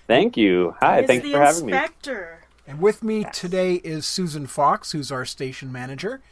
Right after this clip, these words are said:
Speaker 2: You
Speaker 3: No, I'm,
Speaker 2: remembered.
Speaker 3: you're not the station manager.
Speaker 2: You're
Speaker 3: I'm
Speaker 2: the
Speaker 3: the station
Speaker 2: station
Speaker 3: manager.
Speaker 2: manager.
Speaker 3: You're the executive producer.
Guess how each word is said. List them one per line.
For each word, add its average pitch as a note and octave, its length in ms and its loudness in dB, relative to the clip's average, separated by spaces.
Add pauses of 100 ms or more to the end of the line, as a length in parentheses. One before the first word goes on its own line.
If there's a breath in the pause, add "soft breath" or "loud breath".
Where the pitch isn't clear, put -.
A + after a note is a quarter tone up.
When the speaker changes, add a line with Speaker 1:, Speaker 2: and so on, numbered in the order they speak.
Speaker 2:
You G4+ 120 -2
Speaker 3:
No, C4 240 2
I'm, G#3 80 4
Speaker 2:
remembered. A#3 920 -2
Speaker 3:
you're F4+ 200 -2
not E3 220 -4
the C3+ 100 -18
station C3+ 340 -14
manager. B2+ 400 -14
Speaker 2:
You're D4+ 140 -2
Speaker 3:
I'm B4 140 4
Speaker 2:
the - 20 -6
Speaker 3:
the A4+ 80 -4
station F4+ 180 0
Speaker 2:
station E3+ 240 -4
Speaker 3:
manager. A#3 480 -2
Speaker 2:
manager. F3 100 -8
Speaker 3:
You're C4+ 160 -6
the G#3+ 140 -10
executive E3+ 500 -10
producer. E3 600 -8